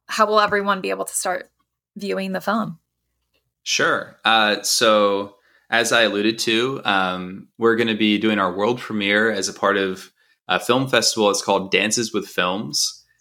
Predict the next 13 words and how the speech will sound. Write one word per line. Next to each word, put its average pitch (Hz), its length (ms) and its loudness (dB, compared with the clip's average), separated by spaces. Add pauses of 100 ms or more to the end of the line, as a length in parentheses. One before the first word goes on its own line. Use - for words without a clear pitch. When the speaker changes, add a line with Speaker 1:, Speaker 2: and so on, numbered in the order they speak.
Speaker 2:
Um, 90 640 -2
so 104 200 0
this 113 240 0
is 104 300 2
a 90 380 0 (360)
big 143 240 2
festival 104 560 -2
that's 95 180 -4
happening 95 440 -4
in 90 100 -10
Los 92 240 -2
Angeles, 113 560 -2
which - 340 -6